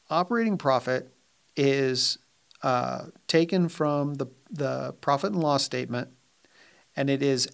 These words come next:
after all of your operating expenses. It's the profit that's left over after your operating expenses,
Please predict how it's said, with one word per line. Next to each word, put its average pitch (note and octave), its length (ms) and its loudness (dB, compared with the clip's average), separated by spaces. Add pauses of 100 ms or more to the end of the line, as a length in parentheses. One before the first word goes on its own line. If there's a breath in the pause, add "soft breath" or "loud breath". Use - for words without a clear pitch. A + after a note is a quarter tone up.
(140)
after D#3+ 640 0
all D3 260 2
of F#3 100 -2
your F3+ 180 -4
operating D3 540 -2
expenses. C3 800 -4
It's - 200 -4
the C#3 60 -8
profit F#3+ 520 -2
that's D3 180 -2
left D3 220 -2
over C3 260 -4
after E3+ 300 -4
your F#3 180 0
operating C#3 480 -4
expenses, C3 560 -4